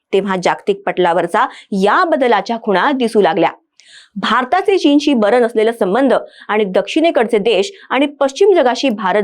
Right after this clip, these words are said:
जवळीक ठेवू इच्छितो, त्यामुळे हे देश सुद्धा भारताच्या जवळ येऊ पाहतात, असं ब्रेमर म्हणाले होते. अमेरिकेच्या बहुराष्ट्रीय कंपन्यांना सुद्धा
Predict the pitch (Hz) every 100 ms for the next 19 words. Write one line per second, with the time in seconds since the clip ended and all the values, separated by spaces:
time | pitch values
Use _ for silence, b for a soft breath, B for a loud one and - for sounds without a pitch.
0 | 190 190 233 320 - 233 196 190 202 190
1 | - - _ _ _ 185 185 285 233 240
2 | - - 359 415 349 381 - 320 233 240
3 | 233 208 190 214 220 214 190 247 226 180
4 | 185 208 160 - _ b b 208 208 277
5 | 277 - 175 180 220 269 247 214 175 160
6 | 190 170 - - _ _ B B 247 214
7 | 208 208 208 196 233 202 208 208 185 214
8 | 208 196 185 185 185 185 196 240